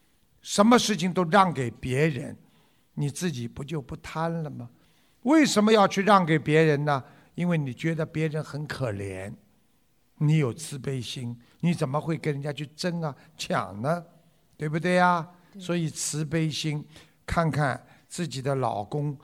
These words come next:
Speaker 1: 很讨厌的时候，看看他穿的那条裤子已经穿了五六年了，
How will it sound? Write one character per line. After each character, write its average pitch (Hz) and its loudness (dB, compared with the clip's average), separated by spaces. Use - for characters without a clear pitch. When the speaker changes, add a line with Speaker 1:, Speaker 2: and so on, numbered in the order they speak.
Speaker 1:
很 - -6
讨 113 -6
厌 139 0
的 117 -2
时 - -8
候， 110 -10
看 147 -4
看 120 -2
他 127 -4
穿 156 0
的 139 2
那 135 -2
条 120 -8
裤 143 -10
子 110 -10
已 135 -12
经 123 -6
穿 143 -6
了 120 -6
五 131 -6
六 139 -2
年 101 -8
了， 120 -14